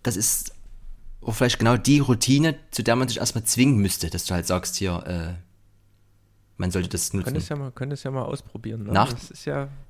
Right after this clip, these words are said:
Speaker 1: Nachteil ist natürlich, du kannst das halt, wenn du jetzt irgendwie zum Beispiel auf, auf Arbeit bist, ist halt das schlecht mit immer anhören, ne? Das ist das, und das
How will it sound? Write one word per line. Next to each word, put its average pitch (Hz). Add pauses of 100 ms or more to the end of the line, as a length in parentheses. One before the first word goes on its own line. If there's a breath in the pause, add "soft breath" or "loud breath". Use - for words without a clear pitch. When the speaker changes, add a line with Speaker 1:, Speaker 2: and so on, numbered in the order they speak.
Speaker 1:
Nachteil 131
ist 135
natürlich, 151
du 127
kannst 135
das 139
halt, 127
wenn 120
du 123
jetzt -
irgendwie 110
zum 110
Beispiel -
auf, - (200)
auf -
Arbeit 113
bist, 143
ist 113
halt 123
das 120
schlecht -
mit 117
immer 113
anhören, 107
ne? 143
Das -
ist - (160)
das, - (300 loud breath)
und 117
das -